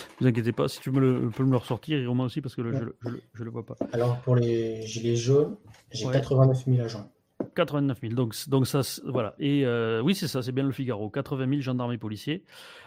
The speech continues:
Speaker 1: Euh, donc, en fait, c'est ampleur gilet jaune, hein. C'est, donc, c'est très au-delà de, de ce qu'il y avait eu pour la, pour la, pour la réforme des retraites. Donc, on est quand même su-, sur du, sur du haut niveau. Voilà, les mecs s'attendent, s'attendent à ce que ça saute. Et je comprends qu'ils s'attendent à ce que, à ce que ça, ça gueule.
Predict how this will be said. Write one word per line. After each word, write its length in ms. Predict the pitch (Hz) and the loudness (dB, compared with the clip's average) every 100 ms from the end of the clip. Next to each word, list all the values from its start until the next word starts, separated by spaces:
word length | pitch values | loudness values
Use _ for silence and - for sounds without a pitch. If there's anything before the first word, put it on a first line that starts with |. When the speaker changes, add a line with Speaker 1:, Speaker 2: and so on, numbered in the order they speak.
| - | 0
Speaker 1:
Euh, 580 | 135 127 120 117 113 110 | 6 8 8 6 4 2
donc, 280 | 110 160 135 | 4 2 4
en 80 | 120 | 2
fait, 180 | - | 2
c'est 220 | - - - | 0 -4 -2
ampleur 320 | 135 120 165 | -2 0 -2
gilet 220 | 117 135 | -2 -4
jaune, 180 | 127 110 | -4 -6
hein. 120 | 107 - | -8 -14
C'est, 300 | - 104 101 | -16 -16 -12
donc, 160 | 110 | -12
c'est 80 | - | -10
très 240 | - 156 | -4 -2
au-delà 260 | 143 139 165 | 0 0 0
de, 160 | 143 127 | 0 -2
de 100 | 113 | -4
ce 80 | - | -6
qu'il 80 | 127 | -6
y 20 | |
avait 120 | 120 | -4
eu 100 | 147 | -4
pour 260 | 143 120 117 | -6 -8 -6
la, 480 | 104 98 87 80 - - - - _ _ 127 - - - | -6 -8 -12 -14 -14 -16 -18 -20 _ _ -20 -20 -20 -10
pour 160 | 123 | -6
la, 320 | 110 107 - _ _ _ _ _ _ | -6 -8 -10 _ _ _ _ _ _
pour 160 | - | -10
la 80 | 110 | -8
réforme 260 | 113 135 113 | -6 -8 -6
des 60 | |
retraites. 300 | 107 110 170 | -6 -6 -4
Donc, 260 | 147 117 - | -4 -6 -12
on 180 | 117 120 | -10 -8
est 60 | |
quand 160 | 117 127 | -2 0
même 160 | 160 | 0
su-, 260 | 156 - - | -2 -10 -18
sur 280 | - 127 107 | -16 -12 -10
du, 180 | 113 107 | -10 -12
sur 220 | - 120 | -8 -6
du 60 | |
haut 60 | 131 | -2
niveau. 220 | 127 113 | -4 -4
Voilà, 220 | 101 95 | -8 -8
les 100 | 98 | -8
mecs 180 | 107 143 | -6 -6
s'attendent, 520 | - 117 139 151 156 - _ _ | -6 -4 -4 -4 -6 -10 _ _
s'attendent 340 | - 120 147 | -16 -10 -8
à 20 | 127 | -8
ce 60 | |
que 100 | - | -12
ça 120 | - | -16
saute. 180 | - - - | -16 -14 -10
Et 60 | |
je 80 | - | -4
comprends 340 | 196 185 226 | -2 0 0
qu'ils 120 | 185 117 | 0 -4
s'attendent 320 | 123 123 110 | -4 -4 -6
à 40 | |
ce 80 | 104 | -10
que, 280 | - 107 98 | -12 -10 -10
à 60 | 85 | -12
ce 100 | - | -14
que 100 | 110 | -16
ça, 280 | - 98 95 | -14 -14 -14
ça 140 | 107 | -16
gueule. 160 | 101 | -16